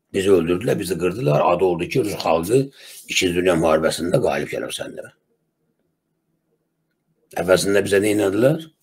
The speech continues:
Neftimizi aldılar, pambığımızı aldılar. Bizə bayraq yedirtdilər, özləri Lənkəranın xiyarını, nə bilim, pomidorunu, Sabirabadın da ətini, quzunun ətini, danasını. Aydındırmı?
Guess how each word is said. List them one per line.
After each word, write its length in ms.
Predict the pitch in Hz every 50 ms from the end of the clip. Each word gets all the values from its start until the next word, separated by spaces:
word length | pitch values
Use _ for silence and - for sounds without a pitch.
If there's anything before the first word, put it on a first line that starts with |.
| _ -
Neftimizi 460 | 87 85 80 - - 87 87 90 107
aldılar, 400 | 107 107 101 95 90 87 85 -
pambığımızı 520 | - - 71 73 73 76 78 76 71 87 87
aldılar. 440 | 82 80 80 78 78 78 76 - - - - - - - _ -
Bizə 180 | 135 139 165 156 131
bayraq 400 | 147 143 139 143 175 175 - - 92
yedirtdilər, 560 | 85 78 78 - - - 104 - 180 170 131
özləri 400 | 104 98 95 98 98 120 139 147 156 151 - - - - - - - -
Lənkəranın 560 | 92 92 92 87 90 90 90 95 107 110 -
xiyarını, 460 | - 90 82 78 82 82 90 107 110 95 80
nə 80 | 76 71 71
bilim, 180 | 82 80 76
pomidorunu, 720 | 78 - 78 76 76 76 73 76 78 80 92 101 110 117 - _ _ _ _ _ _ _ _ _ _ _ _ _ _ _ _ _
Sabirabadın 640 | - - - 85 80 85 80 80 82 80 98 101 92 85
da 120 | 87 90 90 - - - _ _ _ _ _ _ _ _ _ _ _ _ _ _ - - - -
ətini, 340 | - - - - 71 - - - _ _ _ _ _
quzunun 360 | 76 76 - 69 82 80 73
ətini, 240 | - - - - - - _ _ -
danasını. 440 | 73 73 69 - - - 64 - - - _ _ _ _ _ _ _ _ _ _ _ _ _ _ _ _ _ _ _ _ _ _ _ _ _ _ _ _ _ _ _ _ -
Aydındırmı? 520 | - - - 135 170 175 170 - 156 -